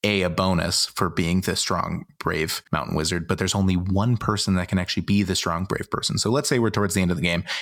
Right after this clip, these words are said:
and Mark's looking at my board position. He's like, "There's no way Jake played the Mountain Wizard card." And meanwhile, I'm sitting with the Mountain Wizard card in my hand because you get to select a certain number of cards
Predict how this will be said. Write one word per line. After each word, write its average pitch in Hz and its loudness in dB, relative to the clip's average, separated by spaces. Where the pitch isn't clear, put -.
and 113 6
Mark's 113 2
looking 95 2
at 85 2
my 80 0
board 82 0
position. 85 0
He's 87 2
like, 95 -2
"There's 160 0
no 85 2
way 82 0
Jake - -4
played 87 0
the 85 -2
Mountain 76 -2
Wizard - -2
card." - -4
And 87 2
meanwhile, 82 2
I'm 113 2
sitting 80 0
with 82 -2
the - 2
Mountain 98 2
Wizard 82 -2
card 85 -2
in 82 0
my 82 -2
hand 85 -2
because 80 -2
you 85 0
get 110 0
to 85 -2
select - -4
a 87 0
certain - -2
number 85 0
of 80 -6
cards 82 -4